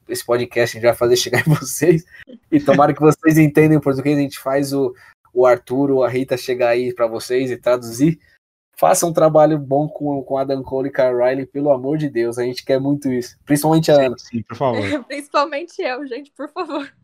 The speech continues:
Speaker 3: E também o Kyle O'Reilly é outro, assim, que eu sou fanzaça, né? É outro que eu também acho que ele é completo, que nem o Adam Cole, que nem o Finn Balor, só que realmente tava fa-, é, quando começou essa rivalidade com o Finn Balor, já foi um,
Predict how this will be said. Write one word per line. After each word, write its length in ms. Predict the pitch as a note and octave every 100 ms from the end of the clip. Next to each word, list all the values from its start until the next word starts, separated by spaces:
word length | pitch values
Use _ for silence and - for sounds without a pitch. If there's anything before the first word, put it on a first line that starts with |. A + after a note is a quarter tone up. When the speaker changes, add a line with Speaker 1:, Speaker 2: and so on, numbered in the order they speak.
| - A4 C5 E4 -
Speaker 3:
E 140 | A#3+
também 320 | - C4+ A#3+
o 60 | B3
Kyle 320 | - A#3 A#3+
O'Reilly 400 | B3+ A3 A3 B3
é 80 | A#3
outro, 260 | A3 C#4
assim, 240 | A#3+ - A3
que 100 | A3+
eu 60 |
sou 220 | - A3 A3 A3
fanzaça, 840 | A3+ A3 B3+ B3 F3+ G3+ - G#3+ G#3
né? 180 | F#3+ G3+ G3+
É 180 | G3 G3+
outro 240 | G#3+ A3
que 80 | -
eu 40 | G#3+
também 340 | A3 G#3+ A3+
acho 320 | A3 A3+ -
que 140 | - A3
ele 100 | G#3
é 240 | G#3 G3+
completo, 680 | - - A3+ - A#3 A#3 B3
que 140 | -
nem 160 | G#3+ A#3
o 60 |
Adam 200 | B3+ A3+
Cole, 160 | A#3 G3+ -
que 100 | _
nem 140 | G#3+ A3
o 60 |
Finn 180 | A#3+ B3
Balor, 320 | G#3+ G3+ G#3+ - _ _ _
só 160 | A#3+
que 140 | B3+ B3+
realmente 560 | A#3+ C4 B3+ A#3 _
tava 240 | A#3 A3+ A#3
fa-, 220 | A#3 -
é, 260 | A3 G#3+ G3+ _ - -
quando 220 | B3+ D4
começou 340 | F#4 D#4 -
essa 140 | C#4 C#4
rivalidade 480 | A#3 A#3 A3 G#3+ _
com 100 | A3+
o 40 |
Finn 180 | _ G#3+
Balor, 280 | G#3+ A3 A3+
já 140 | A3+
foi 300 | _ A3
um, 80 | A3+